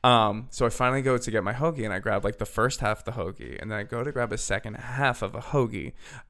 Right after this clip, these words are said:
like, an eight-inch hoagie. I, right now, currently have four inches, and they're like, "Oh, no, no, no. Only one for right now until we make sure that there's enough for everyone." American Idol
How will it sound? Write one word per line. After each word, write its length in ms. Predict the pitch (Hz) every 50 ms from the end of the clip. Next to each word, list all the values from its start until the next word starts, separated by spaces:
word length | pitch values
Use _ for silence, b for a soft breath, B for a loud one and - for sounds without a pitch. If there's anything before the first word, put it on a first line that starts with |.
| - - - -
like, 220 | - 139 127 123 131
an 100 | 120 - - - -
eight-inch 720 | 127 143 143 143 143 - - 120 123 120 120 117 - -
hoagie. 640 | - - - 123 117 107 98 - 58 - 65 - - - - - - -
I, 200 | - 110 117 110
right 260 | - - 123 120 131
now, 180 | 131 123 120 120
currently 280 | 120 - 120 110 104
have 80 | 95 -
four 200 | - - 110 82
inches, 400 | 62 101 - - - - - -
and 100 | - -
they're 80 | 110 98
like, 180 | 90 113 - B B B B 127 B B - -
"Oh, 80 | 139
no, 140 | 143 147 147
no, 60 | 143
no. 420 | 143 135 123 107 - - - 147 - _ _ _ _ _ _ _ - -
Only 260 | 127 127 123 131 135
one 300 | 135 117 120 117 117 117
for 140 | 113 - 113
right 140 | 98 98 82
now 360 | 78 85 - - 80 - - - -
until 220 | 120 - - 113 110
we 40 |
make 220 | 107 104 98 110 -
sure 220 | - - 110 107
that 140 | 107 110 -
there's 200 | - 82 - -
enough 300 | 98 92 76 69 - -
for 200 | - - - - -
everyone." 540 | - - - - - - 50 - 65 - - - - - - - - - - - - - - - - - - B B B B B B B B B - - _ - -
American 880 | 135 139 139 135 135 131 139 147 160 185 202 220 233 240 - 240 240 226
Idol 800 | - - 151 156 156 160 156 131 104 80 55 50 50 - -